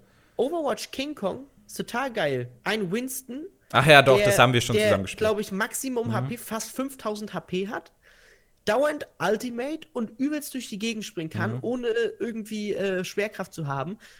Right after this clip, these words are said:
Speaker 1: und fünf dann gegen einen. Und dann müssen sie King Kong killen. Und größer kannst du die ja auch machen oder so.
Speaker 2: Mhm.
Speaker 1: Total geil. Oder, ähm, Widow Paintball und all so ein Kram. So,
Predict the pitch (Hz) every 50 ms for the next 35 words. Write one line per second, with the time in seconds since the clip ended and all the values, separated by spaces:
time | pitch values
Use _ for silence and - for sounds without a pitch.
0 | - _ _ - 214 208 - - 285 311 320 - - 214 220 208 196 208 208 202
1 | 208 - - - 147 135 123 120 120 - - _ _ _ _ _ _ _ _ -
2 | 185 190 202 214 220 233 226 220 202 226 214 - - 214 196 160 - 160 147 131
3 | - 143 127 113 110 107 - - - 170 156 - 147 185 226 226 220 196 - 190
4 | 185 - 175 156 165 151 143 165 160 143 123 110 - 113 117 117 139 185 202 -
5 | _ _ - 107 107 110 120 147 202 233 247 240 233 208 170 143 123 127 - 151
6 | 156 160 156 151 143 160 - _ _ _ _ _ _ _ _ _ _ _ - 160
7 | 151 143 135 135 135 131 127 127 123 123 123 120 120 113 113 113 - _ - 147
8 | 160 170 165 147 - 139 131 123 107 107 107 107 107 107 - 107 107 - 107 110
9 | - - - 85 95 104 - _ _ _ - - - - - - - - - -